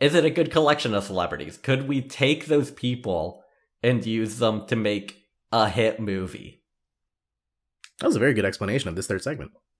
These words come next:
Speaker 1: So Paul and Adrian <laughs> have writ-, written their hit movies using only actors and creators who share their birth sign. For me, it's
Speaker 2: Mm-hmm.
Speaker 1: Gemini.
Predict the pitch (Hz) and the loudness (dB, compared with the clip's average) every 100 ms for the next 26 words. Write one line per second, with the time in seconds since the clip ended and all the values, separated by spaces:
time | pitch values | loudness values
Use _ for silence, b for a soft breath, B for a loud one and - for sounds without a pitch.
0 | _ - 139 - 151 175 147 127 131 120 | _ 2 2 6 6 6 4 4 2 0
1 | 104 92 - 190 - - - - 135 120 | -2 -2 2 2 0 -4 -10 2 4 4
2 | 127 - 123 139 - 131 143 147 120 104 | 0 -4 0 0 2 4 4 2 0 4
3 | 147 131 120 110 101 104 98 - 107 113 | 4 4 4 2 2 -2 -2 -6 -2 0
4 | 117 101 - 131 165 175 165 - 123 - | 0 0 4 6 6 4 2 4 4 4
5 | 165 139 127 120 - 107 110 101 87 85 | 2 2 2 0 0 2 4 4 0 -4
6 | - - _ 117 107 110 92 95 98 98 | -10 -20 _ -4 0 0 0 0 -2 -2
7 | 87 87 - 85 - 92 - _ - 123 | -6 -8 -6 -6 -6 -12 -16 _ 2 4
8 | 127 151 104 110 113 95 85 90 | 6 4 4 4 4 4 0 0